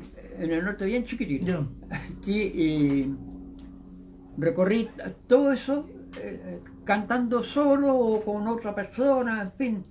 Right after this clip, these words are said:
Speaker 1: me la arreglaba como, como fuera. Tenía que comer todos los días, así que al-, a-, algo hacía. Eh,
Speaker 2: Pero,
Speaker 1: al-,
Speaker 2: sigue nomás.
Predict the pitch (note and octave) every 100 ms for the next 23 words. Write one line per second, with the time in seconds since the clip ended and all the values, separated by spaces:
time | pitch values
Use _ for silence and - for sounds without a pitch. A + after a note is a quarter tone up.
0 | - - - - - G3 G#3+ G#3+ G#3+ A3
1 | A#3+ A#3 A3+ A3 G#3+ - G#3+ G#3 B3+ A#3
2 | D#3+ B2+ - - - - - - F3 F#3+
3 | F3 E3 F#3 F#3 G3 G3 G3 G#3 B3 F3+
4 | F3+ F3+ F#3 - - - - - - -
5 | - E3 E3 - - G3 A3+ G3+ A3 G#3+
6 | G3 A3+ F#3 C3 A#2 - - - - -
7 | - - - - D#3 D3+ C#3+ C#3 C3+ C3+
8 | B2+ - - - - - - - - -
9 | - - - - - - - - - -
10 | - - - - - - - - - -
11 | - - - - - - - - A3+ -
12 | - - - - - - C#4 D4+ A#2